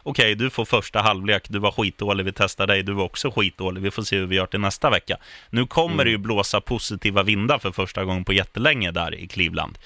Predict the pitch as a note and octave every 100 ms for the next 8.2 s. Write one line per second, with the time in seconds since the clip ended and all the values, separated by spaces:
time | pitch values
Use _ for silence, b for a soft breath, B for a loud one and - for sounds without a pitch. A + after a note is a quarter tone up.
0 | B B F#2+ G2 G2 G#2+ A#2 B2+ B2 B2
1 | A#2 G#2+ G#2 G2+ F#2+ F#2 E2+ D#2 - B
2 | B B G#2+ B2+ C3 D#3 E3+ A2+ A2 G2
3 | - D3+ F3+ E3 - B2+ C3+ D#3+ E3+ F3+
4 | B2+ A2 - F#2+ E2 A1+ - - _ -
5 | B2 C3+ C#3+ C#3 D#3 C#3+ G#2+ F#2 - E2+
6 | - A#2+ A#2 C3+ A#2 A2+ G2 F2+ - -
7 | E2+ F#2 B2+ A#2+ A#2 A#2 G#2 G2 F#2+ A2+
8 | - F#2+